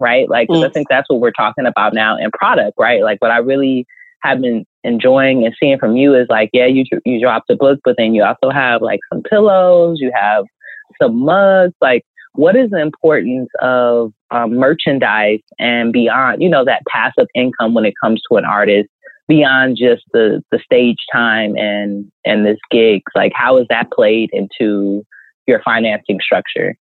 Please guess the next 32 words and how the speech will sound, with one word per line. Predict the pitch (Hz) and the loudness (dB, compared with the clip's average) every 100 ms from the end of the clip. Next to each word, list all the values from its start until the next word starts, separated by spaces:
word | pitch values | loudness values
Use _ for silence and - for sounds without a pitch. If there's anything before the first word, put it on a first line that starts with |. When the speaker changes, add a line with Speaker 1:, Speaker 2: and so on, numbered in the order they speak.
| _ _ - 214 | _ _ -10 -6
Speaker 2:
Mm-hmm. | 226 233 - - - - | -6 -8 -18 -18 -12 0
Well, | 226 | 2
I | 226 | 2
think | 247 233 | 2 0
even | 233 208 202 | 2 2 2
just, | 185 196 | 0 -2
like, | 165 | -2
what | 175 170 | -2 -2
you | 170 | -4
shared | - 160 160 | -2 -2 -2
just | 156 - | -6 -6
now, | 156 156 | -4 -2
that | 156 156 - | -4 -4 -6
anecdote | 165 151 151 151 | -6 -4 -6 -6
about | 147 147 - | -4 -4 -4
someone | 156 147 | -6 -6
giving | 156 151 151 | -6 -6 -6
you | 151 | -8
fifty | 160 - | -12 -6
dollars | 156 160 160 151 | -2 -2 -4 -8
because, | 170 151 147 151 143 _ _ _ - | -10 -8 -6 -6 -10 _ _ _ -6
you | 170 | -2
know, | 160 | 0
you | |
didn't | 156 160 | -2 -4
put | 156 | -6
a | 147 | -8
cap | - 240 226 | -4 -4 -2
on | 202 | -4
something, | 185 190 175 170 165 | -4 -6 -6 -6 -6
but | 156 | -4
also | 165 156 - 160 156 | -4 -4 -4 -4 -4